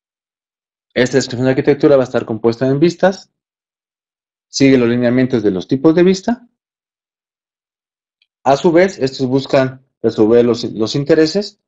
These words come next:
¿De quién? De los interesados. Entonces, esta es la, esta es la, esta es la parte más importante, el manejo de influencias en el, en el, en el proyecto. Lo que tiene que hacer el arquitecto como figura es mediar con los intereses de estas personas.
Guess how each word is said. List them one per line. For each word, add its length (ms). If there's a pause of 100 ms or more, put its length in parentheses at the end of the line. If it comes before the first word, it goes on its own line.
(840)
¿De 140
quién? 380
De 140
los 140
interesados. 640 (480)
Entonces, 440
esta 240
es 140
la, 120
esta 240
es 60
la, 80
esta 300
es 40
la 140
parte 220
más 200
importante, 640
el 60
manejo 420
de 120
influencias 640
en 80
el, 180
en 140
el, 180
en 140
el 120
proyecto. 600 (680)
Lo 180
que 80
tiene 200
que 60
hacer 240
el 140
arquitecto 760 (200)
como 200
figura 600
es 200
mediar 480
con 160
los 160
intereses 720 (160)
de 80
estas 220
personas. 600